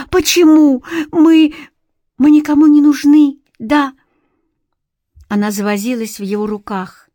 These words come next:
разворачиваясь к нему лицом. Глянула мокрыми от слёз глазами. Тоскливо глянула.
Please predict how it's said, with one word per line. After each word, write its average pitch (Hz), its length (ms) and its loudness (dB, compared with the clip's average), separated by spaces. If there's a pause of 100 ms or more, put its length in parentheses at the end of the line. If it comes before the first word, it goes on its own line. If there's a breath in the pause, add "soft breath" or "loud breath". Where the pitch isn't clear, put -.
(300)
разворачиваясь 190 920 -8
к - 80 -16
нему 196 200 -4
лицом. 185 640 -10 (600 loud breath)
Глянула 226 540 -2
мокрыми 247 580 -2
от 226 140 -10
слёз 208 340 -6
глазами. 190 680 -8 (680)
Тоскливо 240 680 -4
глянула. 160 640 -8